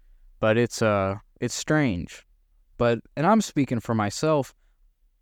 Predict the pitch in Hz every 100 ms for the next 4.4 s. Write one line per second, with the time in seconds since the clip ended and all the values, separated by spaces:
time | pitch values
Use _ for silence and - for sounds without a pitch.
0 | _ _ _ - 190 254 233 185 151 131
1 | 135 139 139 127 123 131 135 120 127 135
2 | 127 127 123 151 190 - 151 135 131 131
3 | 127 127 123 135 151 143 131 131 - 127
4 | 160 208 175 180